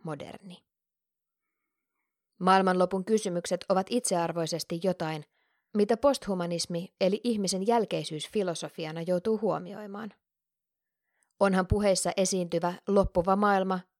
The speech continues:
usein ihmisten maailma. Juuri tämä saattaa olla modernin myyttiin syvimmille pesiytynyt ongelma.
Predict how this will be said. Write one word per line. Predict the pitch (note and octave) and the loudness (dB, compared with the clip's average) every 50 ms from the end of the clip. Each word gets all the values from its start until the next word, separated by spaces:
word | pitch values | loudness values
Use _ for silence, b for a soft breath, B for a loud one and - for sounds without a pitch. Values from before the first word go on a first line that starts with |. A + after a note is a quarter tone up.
| _ _ _ - | _ _ _ -8
usein | A3+ G3+ G3+ F#3+ - - | -4 -4 -4 -4 -4 -4
ihmisten | A#3+ A#3 F3+ - D#3 E3 - - - E3 D#3 F3 | -4 -4 -4 -6 -10 -10 -12 -12 -12 -12 -10 -8
maailma. | F3+ D#3+ C3+ - - F3+ F3 F3+ - _ _ _ _ _ _ _ _ _ _ _ _ _ _ _ _ _ _ _ _ _ _ _ _ _ _ _ _ _ _ _ _ _ _ _ _ _ _ _ _ _ _ _ _ _ _ _ _ _ _ - | -8 -8 -8 -12 -14 -16 -16 -16 -18 _ _ _ _ _ _ _ _ _ _ _ _ _ _ _ _ _ _ _ _ _ _ _ _ _ _ _ _ _ _ _ _ _ _ _ _ _ _ _ _ _ _ _ _ _ _ _ _ _ _ 2
Juuri | A3+ C#4 D4+ D#4 D4 | 4 4 4 4 4
tämä | - D4 C#4 B3 G3+ | 2 2 2 2 2
saattaa | F#3+ - F3+ F3 - - F#3 F3 | 2 2 2 0 0 0 0 2
olla | E3+ F3 F3 | 2 2 2
modernin | F#3 G3+ G#3 F#3 F#3 E3 D#3+ D#3+ D#3+ E3 F3 | 2 2 4 4 4 2 0 -2 -4 -4 -2
myyttiin | F#3 F#3+ F3 E3+ _ F3 E3+ E3+ | 0 0 -2 -2 _ -4 -4 -4
syvimmille | - - A#3 A3 G3+ F3 E3 D#3+ D#3+ D#3+ - _ | -2 0 0 0 0 0 -2 -4 -4 -6 -4 _
pesiytynyt | F3+ E3+ E3 F3 E3+ E3 F3+ F3 F3+ F3+ - | -2 0 0 0 -2 -2 -2 -4 -4 -4 -6
ongelma. | - D3+ D3+ D3+ - - - - - | -8 -8 -8 -10 -14 -16 -14 -12 -14